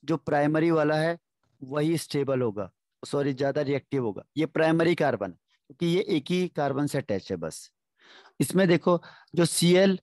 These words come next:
जिस कार्बन से अटैच है वो दो सी से अटैच है, तो सेकेंडरी हो गया। ये कार्बन कौन सा हो गया? सेकेंडरी। तो इस पे अटैक करना मुश्किल है,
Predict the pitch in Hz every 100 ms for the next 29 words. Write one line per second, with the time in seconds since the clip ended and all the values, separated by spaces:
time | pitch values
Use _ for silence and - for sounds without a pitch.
0 | _ 143 175 - 175 151 156 170 170 143
1 | 160 151 175 170 - _ _ _ 147 147
2 | 135 165 196 208 - _ - - 175 160
3 | - 139 - 98 - 80 - - 127 -
4 | 139 156 151 147 139 95 82 - _ 139
5 | 139 143 135 156 156 160 156 175 156 143
6 | - - 139 - 120 98 85 - _ _
7 | - - - 190 165 175 170 170 170 156
8 | - 120 87